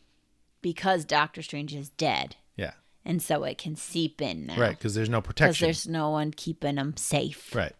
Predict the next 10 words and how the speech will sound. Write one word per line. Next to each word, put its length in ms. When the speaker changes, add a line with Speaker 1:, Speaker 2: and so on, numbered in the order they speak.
Speaker 2:
Jax 300
is 100
a 40
big 160
X-Men 380
fan. 340
Glad 220
to 80
hear 200
it. 120